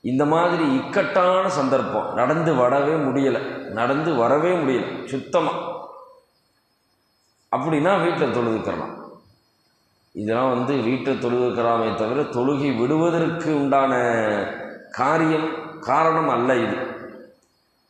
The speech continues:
தொழுகை விடுறதுங்கிறது காரணம். இக்க-, இக்க-, இக்கட்டான நிலைமை, ஒருவருக்கு இக்கட்டான நிலைமை, அதாவது, ஆம்,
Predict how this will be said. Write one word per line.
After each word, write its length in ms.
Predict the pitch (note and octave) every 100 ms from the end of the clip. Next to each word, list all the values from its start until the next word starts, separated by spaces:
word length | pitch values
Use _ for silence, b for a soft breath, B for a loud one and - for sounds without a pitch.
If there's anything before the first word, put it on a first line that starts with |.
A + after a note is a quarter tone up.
| _ _ _ _ -
தொழுகை 340 | D#3+ G3 F#3+ G3+ F3+
விடுறதுங்கிறது 840 | E3 F3 G3 F#3 G3+ G3+ G3+ F#3 C#3
காரணம். 640 | - D#3 E3 D#3 C#3 - - - - - - - _ _ _ _ _ _ B2+
இக்க-, 280 | B2 -
இக்க-, 360 | C#3+ C#3+ F#3 E3+
இக்கட்டான 640 | - F#3 F3+ F3 F#3+ F#3+
நிலைமை, 540 | E3+ D#3 D#3+ E3 D#3+ D3 - - - - - - - _ _ _ _ _ _ -
ஒருவருக்கு 840 | C3 D#3 D3 C3 C#3+ C#3 B2+ - - - - - -
இக்கட்டான 540 | B2 D#3+ C#3+ D3+ D#3
நிலைமை, 500 | C#3+ C3 C3+ C3 B2 - - - - -
அதாவது, 540 | B2+ C3 B2 C#3 B2+ - - - - - -
ஆம், 840 | A2 A#2 A#2 A#2 A#2 A2+ - -